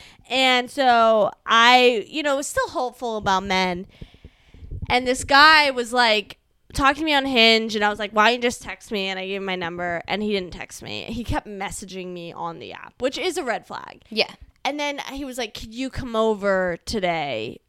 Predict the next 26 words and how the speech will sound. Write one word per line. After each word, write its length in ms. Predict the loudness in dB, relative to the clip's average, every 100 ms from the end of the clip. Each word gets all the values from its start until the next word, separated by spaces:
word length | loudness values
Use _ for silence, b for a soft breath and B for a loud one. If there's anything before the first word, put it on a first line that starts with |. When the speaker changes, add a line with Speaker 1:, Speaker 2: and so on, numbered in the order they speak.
| _
Speaker 1:
before 460 | -6 -2 2 4 4
four 260 | 0 0
P 240 | 0 0 2
M?" 580 | 2 -2 -10 -16 B B B B B B B _ -4
And 140 | 2
I 100 | 4
was 140 | 4
like, 240 | 2 0 -4 _
"Why?" 360 | -6 -2 -2 -2
And 140 | -2
he 100 | -2
goes, 280 | -2 -2 -4 b b b b _
"Ugh, 220 | -4 -4 B B -18 -10
you're 140 | -4
gonna 160 | -4 -4
think 260 | -4 -6 -4
I'm 180 | -6
the 80 | -6
worst." 680 | -10 -16 -20 -18 -18 -18 -20 _ _
But 160 | 0 2
I 200 | 4 10
Speaker 2:
Probably. 480 | 10 10 6 4 6
Go 180 | 6
on. 280 | 6 6 2
Speaker 1:
<laughs> 40 |
And 100 | -2